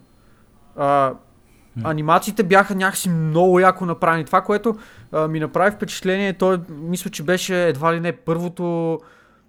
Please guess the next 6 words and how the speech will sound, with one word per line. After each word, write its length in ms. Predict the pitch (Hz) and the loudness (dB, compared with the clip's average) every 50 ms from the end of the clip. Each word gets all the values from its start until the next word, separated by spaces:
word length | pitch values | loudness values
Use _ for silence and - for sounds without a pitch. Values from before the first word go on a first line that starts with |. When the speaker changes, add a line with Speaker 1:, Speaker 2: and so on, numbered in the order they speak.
| _ _ _ _ _ _ - | _ _ _ _ _ _ 0
Speaker 1:
първото 680 | 170 175 180 180 175 180 - 185 175 175 170 165 165 151 | 0 0 0 -2 -6 -6 -4 -4 -2 0 0 -2 -2 -4
геймплей 920 | 135 127 160 165 170 165 - 170 165 165 160 160 156 156 156 151 147 147 139 131 - _ _ _ _ _ _ _ - 220 208 | -2 0 2 2 2 0 -2 0 2 2 2 2 0 -2 -2 -4 -4 -6 -6 -8 -12 _ _ _ _ _ _ _ -20 -18 -14
видео, 400 | 135 120 120 143 139 160 196 190 | -12 -8 -6 -6 -4 -2 -4 -2
което 300 | 190 208 196 196 - - | 0 -2 -2 -2 -4 -6
се 140 | - 214 214 | -10 -8 -6
пуска, 440 | - 208 202 - - 220 214 220 | -4 -4 -6 -4 -2 0 0 0